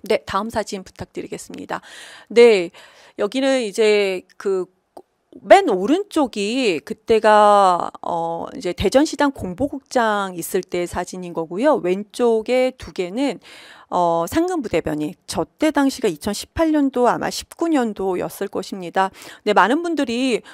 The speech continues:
"상근부대변인을 어떻게 갔나, 공보국장을 어떻게 갔나"라고 궁금해하실 것 같아요. 그런데 제가 있었던 언론사 정치부장님께서, 제가 말씀을 드렸죠. "저 정치하고 싶습니다."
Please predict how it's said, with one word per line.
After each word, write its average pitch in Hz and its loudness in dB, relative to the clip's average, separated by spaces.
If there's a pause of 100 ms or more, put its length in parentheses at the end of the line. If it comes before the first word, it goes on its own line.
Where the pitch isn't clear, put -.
"상근부대변인을 262 -4
어떻게 277 -4
갔나, 190 -2
공보국장을 208 -10
어떻게 262 -4
갔나"라고 180 -6
궁금해하실 254 -6
것 247 -6
같아요. 214 -4 (260)
그런데 240 -2 (420)
제가 262 0
있었던 180 -8
언론사 190 -4
정치부장님께서, 180 -2 (400)
제가 202 0
말씀을 180 -4
드렸죠. 170 -10
"저 180 -10
정치하고 202 -4
싶습니다." 175 -8